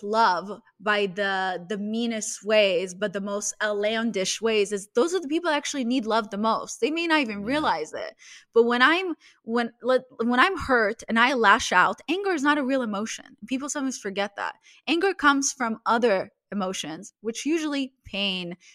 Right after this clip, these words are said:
Speaker 1: sadness, and you're angry. That's why you're angry. So when I'm lashing out and I t-, and I'm telling you, "Leave, never speak to me again." When I'm really, my inside, when I'm really saying, "Please don't leave, please fight for me.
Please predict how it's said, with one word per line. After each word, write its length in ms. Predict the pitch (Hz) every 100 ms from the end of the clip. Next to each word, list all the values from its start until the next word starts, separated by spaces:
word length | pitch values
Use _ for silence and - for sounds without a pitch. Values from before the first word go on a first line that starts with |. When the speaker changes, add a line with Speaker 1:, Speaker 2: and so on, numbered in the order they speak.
| _
Speaker 1:
sadness, 800 | - - 196 190 175 165 196 -
and 160 | 208 208
you're 160 | 220 -
angry. 580 | 190 185 - 143 127 - _
That's 220 | 185 196
why 60 | 220
you're 160 | 214 -
angry. 380 | 202 196 175 190
So 180 | 226
when 140 | 220 214
I'm 240 | 269 349
lashing 400 | 320 240 - 185 175
out 240 | 165 151 - -
and 80 | 214
I 100 | 247
t-, 120 | -
and 180 | 214 240
I'm 160 | 254 330
telling 280 | 285 262 233
you, 120 | 190 - - _ _
"Leave, 420 | 233 285 349 269 180 -
never 380 | 220 240 339 349
speak 300 | - - 262 269
to 80 |
me 120 | 233 226
again." 400 | 208 214 196 190
When 120 | 277
I'm 280 | 254 254 240
really, 420 | 339 392 359 285
my 320 | 240 302 349 - -
inside, 520 | 269 269 - 339 359
when 120 | 294
I'm 100 | 285
really 200 | 277 339
saying, 340 | 294 302 294 254
"Please 300 | - 339 339
don't 200 | 277 208
leave, 340 | 196 202 277 302 _ _ _ -
please 260 | 339 339
fight 240 | - 196 190
for 180 | 220
me. 380 | 208 214 269 349